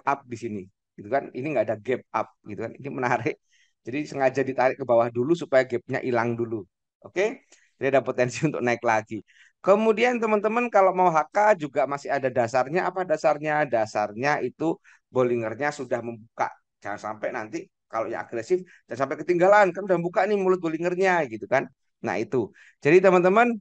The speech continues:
kalau mau agresif H K boleh. Dasarnya karena dikit lagi nutup gap,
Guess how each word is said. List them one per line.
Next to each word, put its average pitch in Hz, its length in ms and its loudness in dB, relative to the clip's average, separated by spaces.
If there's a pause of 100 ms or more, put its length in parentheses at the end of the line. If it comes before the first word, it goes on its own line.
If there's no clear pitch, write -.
(200)
kalau 135 240 0
mau 143 80 4
agresif 139 480 0
H 120 160 0
K 135 160 2
boleh. 151 560 0 (240)
Dasarnya 127 720 0
karena 127 240 0
dikit 120 320 -10
lagi 120 320 2
nutup 120 400 0
gap, 175 320 4